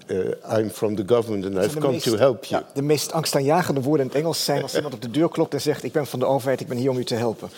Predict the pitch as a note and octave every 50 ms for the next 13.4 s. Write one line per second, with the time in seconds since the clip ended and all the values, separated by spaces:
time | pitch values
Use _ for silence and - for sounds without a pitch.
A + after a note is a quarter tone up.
0 | - - - - G3+ G3+ E3+ - A3 G3 - - A3+ - - - E3+ - - -
1 | - - - - - - - B2 A#2+ B2+ - C#3 G2 - A#2 A#2+ A2+ - - B2+
2 | A#2 - - - A2 G#2+ A2 G#2+ G#2 G#2 G2 - - D#3+ C#3+ A#2 - C#3+ B2+ G#2
3 | B2+ A#2+ G2+ G#2 - G#2+ - - - G2+ F2+ A2+ A2 F2+ A2 G2+ - F#2+ E2+ F#2+
4 | G2+ E2+ G2+ G#2+ A2 G2 G#2 G2+ F2+ - G#2 F#2+ F2 - - - F2 - - A#2
5 | G2 F#2+ F2+ F2 F#2+ F2+ E2 G2 G2+ G2 F#2 F2+ - - - - F#2 F2 F2 E2+
6 | - - G2 F2 D#2+ E2 E2 - - F2+ E2+ - G#2 E2+ C2+ C2 - - - -
7 | E2 F2+ G2+ - - - A#2 - - A2+ - - - G2 G2 G2 - - _ _
8 | _ _ _ _ _ _ _ _ _ - _ _ - - - _ - - - -
9 | - - - C3+ - - D#3+ - D#3+ E3 E3 - - D3 D3 C#3+ D#3 D3+ D#3 D3
10 | - - C#3 C3+ C3+ C#3 D3 D3 C3+ - C3+ - - - C3+ C3+ C3+ C3 B2+ A#2+
11 | C3+ C3 A#2+ - - E3 - - - G2+ F#2+ G2 G2+ G#2 G#2 _ _ _ _ _
12 | _ _ - - - - - - - - - - _ _ _ _ _ _ _ _
13 | _ _ _ _ - G2+ - -